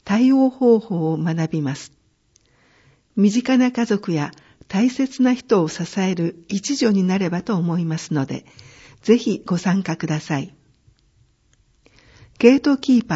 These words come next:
ー研修会。日時、三月十四日日曜、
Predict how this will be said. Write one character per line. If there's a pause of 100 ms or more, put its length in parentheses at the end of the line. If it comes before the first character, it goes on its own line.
ー
研
修
会。 (960)
日
時、 (460)
三
月
十
四
日
日
曜、